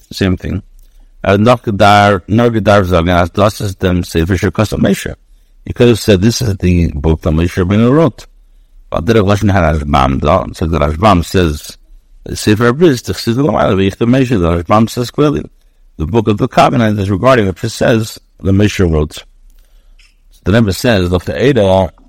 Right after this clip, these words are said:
well, for you can Zagan, as Rashi, Darf, Ares Rechen Bepratis." If you see that Rashi needs to, like, spell it out,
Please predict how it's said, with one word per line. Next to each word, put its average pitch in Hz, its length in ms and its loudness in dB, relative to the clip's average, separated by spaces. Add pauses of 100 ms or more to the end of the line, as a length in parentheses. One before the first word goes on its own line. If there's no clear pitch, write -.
(380)
well, 95 180 0
for 92 120 -2
you 85 180 0
can 139 220 2
Zagan, 92 320 2
as 82 120 -2
Rashi, 107 500 0
Darf, 90 360 0 (280)
Ares 110 340 0
Rechen 95 340 0
Bepratis." 87 800 -2 (1120)
If 90 140 -8
you 92 60 -2
see 139 240 2
that 90 180 2
Rashi 90 840 0 (500)
needs 107 300 0
to, 98 120 2
like, 85 220 2 (120)
spell - 380 2
it 98 120 4
out, 95 320 2